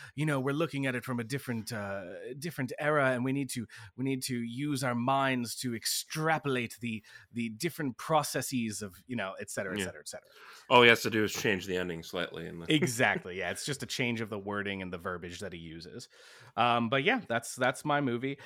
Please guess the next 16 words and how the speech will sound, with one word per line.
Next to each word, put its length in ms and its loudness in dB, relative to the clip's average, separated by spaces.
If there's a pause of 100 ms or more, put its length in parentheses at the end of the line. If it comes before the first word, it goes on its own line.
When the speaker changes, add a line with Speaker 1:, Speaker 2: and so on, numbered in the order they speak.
(200)
Speaker 1:
Uh, 280 4
I 200 6
am 160 4
a, 280 0
for 140 -4
anyone 220 2
who 80 2
doesn't 220 2
know, 160 2
I 160 -4
am 100 -4
a 100 -6
sucker 640 -4
for 100 -6
Ben 160 -4
Affleck, 420 -4